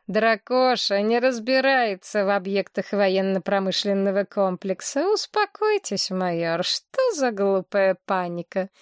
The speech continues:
Дракончик погуляет вокруг секретного объекта, позагорает, цветочки понюхает,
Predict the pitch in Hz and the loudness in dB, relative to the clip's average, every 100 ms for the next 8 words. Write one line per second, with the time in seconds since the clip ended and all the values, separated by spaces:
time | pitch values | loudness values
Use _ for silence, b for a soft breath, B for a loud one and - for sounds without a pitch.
0 | b b b 339 302 302 - 339 311 - | b b b 2 4 2 0 -4 -4 -4
1 | 277 - 262 254 262 262 262 - 180 180 | -8 -6 -4 0 2 2 0 0 -2 -2
2 | 190 175 - 196 185 185 - 180 175 180 | -4 -4 -6 -6 -2 -2 -2 -4 -2 0
3 | 185 180 226 254 320 302 277 - - 294 | 0 -2 -4 -4 -2 0 -2 -4 -4 -2
4 | 285 440 403 226 214 180 185 185 220 262 | -2 0 0 0 -2 0 0 2 2 2
5 | 269 240 233 - - 440 415 277 - 240 | 2 0 -4 -6 0 2 2 0 -2 2
6 | 269 269 254 - 247 220 233 233 233 226 | 4 4 0 -6 -8 -4 -2 0 0 0
7 | 220 226 214 208 | -2 -4 -4 -6